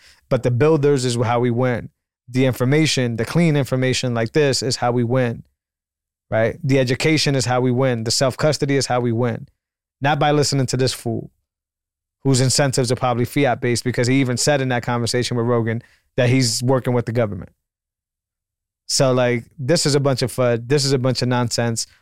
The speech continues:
Unfortunately, it's a bunch of nonsense on the biggest platform of all, uh, you know, that's out there. But as I keep saying about Rogan and this Bitcoin thing, it's very weird that he seems to be so baseless on Bitcoin.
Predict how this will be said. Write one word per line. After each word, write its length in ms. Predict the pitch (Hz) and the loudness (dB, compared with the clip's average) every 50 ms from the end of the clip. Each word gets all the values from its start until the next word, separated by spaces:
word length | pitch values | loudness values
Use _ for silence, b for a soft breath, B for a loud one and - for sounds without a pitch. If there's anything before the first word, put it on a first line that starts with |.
| b - | b -4
Unfortunately, 580 | 120 - - 160 165 156 - 156 147 143 143 | -2 0 2 2 2 2 2 2 2 2 2
it's 120 | 139 - 135 | 2 0 0
a 40 | |
bunch 220 | 123 139 139 - - | 0 0 -2 -2 -2
of 60 | 127 | -2
nonsense 420 | 135 131 131 123 - 131 127 120 | 0 0 0 0 0 -2 -2 -2
on 80 | 127 120 | -2 -2
the 80 | 120 117 | -2 -2
biggest 320 | 120 131 127 123 120 - | 0 -2 0 -2 -2 -2
platform 460 | - 135 127 117 - 131 123 120 120 | -2 -2 -2 -2 -2 -2 -2 -2 -2
of 100 | 117 113 | 0 0
all, 180 | 120 113 110 113 - | 0 0 0 -2 -2
uh, 220 | - 143 127 120 95 | -2 0 0 0 0
you 120 | 131 123 117 | 0 0 0
know, 180 | 113 113 110 | 0 -2 -2
that's 240 | 110 117 117 110 - | 0 0 0 0 2
out 220 | 135 139 131 - | 0 0 0 0
there. 240 | 127 117 113 113 110 B B B B B B B B - | -2 -2 -2 -2 -4 B B B B B B B B 0
But 120 | 139 131 | 2 2
as 140 | 131 131 135 | 2 2 2
I 100 | 147 139 | 0 0
keep 200 | - 147 143 - | 0 -2 -2 0
saying 240 | - 151 147 143 135 | 0 0 2 2 0
about 260 | 131 135 131 123 113 | 2 0 0 0 2
Rogan 360 | 131 139 135 127 127 127 123 | 2 2 2 2 0 0 0
and 120 | 120 120 | 0 0
this 140 | 120 117 - | -2 -2 -2
Bitcoin 460 | - 143 139 - - 123 117 113 110 | 0 -2 -2 -2 -2 -4 -6 -6 -4
thing, 220 | - 110 113 113 - - _ _ _ _ _ _ _ - | -6 -8 -8 -8 -12 -16 _ _ _ _ _ _ _ 0
it's 140 | 131 117 | 0 2
very 260 | 120 151 160 165 170 160 | 4 4 4 4 4 4
weird 380 | 143 147 156 151 143 135 123 | 4 4 4 4 2 2 0
that 100 | 127 120 | 0 0
he 100 | 117 135 123 | 0 0 0
seems 260 | - 139 135 120 - | 0 0 -2 -2 -2
to 80 | 131 | -2
be 100 | 123 123 | -2 -2
so 200 | 117 - 131 123 | -2 0 0 0
baseless 500 | 117 113 127 127 120 - 117 120 107 - | 0 0 0 0 0 0 -2 -2 -2 -2
on 160 | 117 110 110 110 | -2 -4 -4 -2
Bitcoin. 400 | 117 113 - 117 - - - | -4 -4 -4 -6 -8 -8 -10